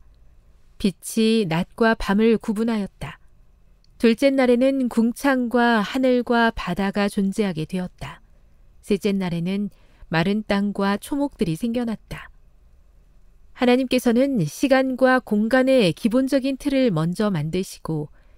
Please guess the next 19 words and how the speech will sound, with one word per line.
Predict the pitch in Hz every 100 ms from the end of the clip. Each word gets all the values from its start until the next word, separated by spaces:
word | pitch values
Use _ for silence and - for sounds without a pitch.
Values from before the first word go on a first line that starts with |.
| _ -
이어지는 | 190 190 196 202 202
사흘 | - 208 208
동안 | 208 165 175 226 175
그것들을 | - 202 202 214 214 165 156
채우셨다. | - 254 262 233 - 156 - - _ - - _ _ _ _ _
각기 | - 196 - 247
다른 | 247 202 240 247
빛들이 | 240 - 226 226 226 175 156
낮과 | 160 175 - 247 233
밤으로 | - 190 202 185 151
하늘을 | 160 262 254 214
주관했다. | 156 185 202 208 190 - 151 - - - - _ _ - - - _ _ _ - _ 196
여러 | 196 247
고대 | 285 226 233 285
문명에서 | 233 214 262 277 277 277
전해져 | 254 214 226 247
내려오는 | 240 196 202 214 220
이야기들과 | 180 190 196 196 185 185
달리 | 185 156 151 190 180